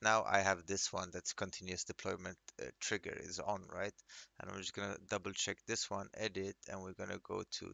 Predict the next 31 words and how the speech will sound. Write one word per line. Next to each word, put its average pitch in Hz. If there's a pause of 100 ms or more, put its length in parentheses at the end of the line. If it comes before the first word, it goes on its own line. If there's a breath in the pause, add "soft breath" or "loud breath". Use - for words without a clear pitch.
trigger 98 (180)
and 95
we'll 92
see. 98 (680 soft breath)
Uh, 90
so -
we're 95
gonna 95
do 90
enable 95
continuous -
integration 104
here 127
as 87
well. 113 (920 soft breath)
And 95
then 90
we're 90
gonna 90
go 90
and 90
we're 90
gonna 92
do, 82 (160)
uh, 85
save, 113 (400)
and 104
we're 90
gonna 85
do -
save, -